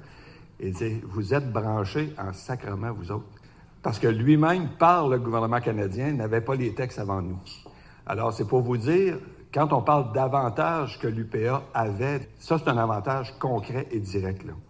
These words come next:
On a eu aussi, euh, une influence dans ces pays-là.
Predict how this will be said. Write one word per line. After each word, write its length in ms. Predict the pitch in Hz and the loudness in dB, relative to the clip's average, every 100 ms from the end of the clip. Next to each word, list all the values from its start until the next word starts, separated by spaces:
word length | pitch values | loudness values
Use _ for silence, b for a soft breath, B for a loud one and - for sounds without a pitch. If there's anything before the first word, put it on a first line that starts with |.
| - - - - | -20 -20 -12 0
On 180 | 110 | 6
a 80 | 117 | 8
eu 140 | 139 185 | 8 8
aussi, 600 | 151 113 - 139 156 127 | 4 0 -2 2 4 2
euh, 80 | 98 | 0
une 160 | 113 123 | 0 0
influence 680 | 131 127 123 139 156 120 92 | 0 0 2 2 2 -2 -2
dans 160 | 101 | -2
ces 160 | 98 104 | 0 -2
pays-là. 400 | 104 98 95 | -2 -2 -2